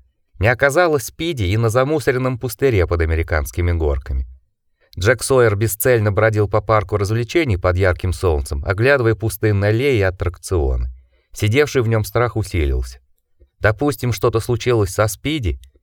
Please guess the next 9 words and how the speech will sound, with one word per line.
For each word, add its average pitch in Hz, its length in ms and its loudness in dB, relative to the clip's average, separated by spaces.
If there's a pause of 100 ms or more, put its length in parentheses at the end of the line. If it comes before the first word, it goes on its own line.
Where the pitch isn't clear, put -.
(220)
Невозможно, 143 720 2
конечно, 90 600 0
но 120 120 2
вдруг 143 320 -2
дядя 135 280 2
Морган 139 340 0
прознал 123 460 0
про 107 160 0
Спиди? 123 500 -4